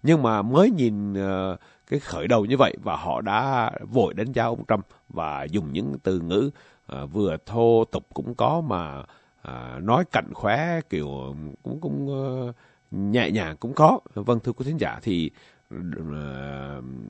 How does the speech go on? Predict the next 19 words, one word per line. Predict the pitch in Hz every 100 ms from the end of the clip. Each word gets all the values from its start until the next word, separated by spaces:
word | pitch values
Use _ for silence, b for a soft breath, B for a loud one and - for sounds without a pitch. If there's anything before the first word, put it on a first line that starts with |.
| -
đó | 113 127
là | 151
cái | -
điều | 123 90
mà | 82
Nguyên | 90 113
Hoàng | 101 82 71
thấy | - 101 190 - - 110
nó, | 104 110 110 110 52 50 101 b b b
à, | - 76 80 78 69 60 65 -
cũng | - 147
nên | 143 131
bàn. | 110 87 - _ -
À, | 64 58 50 53 64 64 62 67
không | - 147 143
phải | 101 82
là |
trong, | 80 - 127 123
ờ, | 120